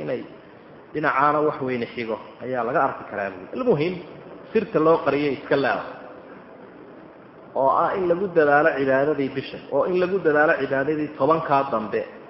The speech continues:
tobankaa dambe ee la gabagabaynayo khayrka. Ee, qofkii uu daba goosanayo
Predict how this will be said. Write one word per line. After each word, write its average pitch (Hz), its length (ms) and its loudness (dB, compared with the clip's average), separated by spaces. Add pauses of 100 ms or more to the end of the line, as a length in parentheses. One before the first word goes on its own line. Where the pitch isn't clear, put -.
(520)
tobankaa 156 640 4
dambe 139 280 0
ee 147 100 4
la 139 140 2
gabagabaynayo 131 760 2
khayrka. 131 360 -6 (1200)
Ee, 147 640 6 (100)
qofkii - 460 0 (460)
uu 135 120 -8
daba 170 240 8
goosanayo 135 560 2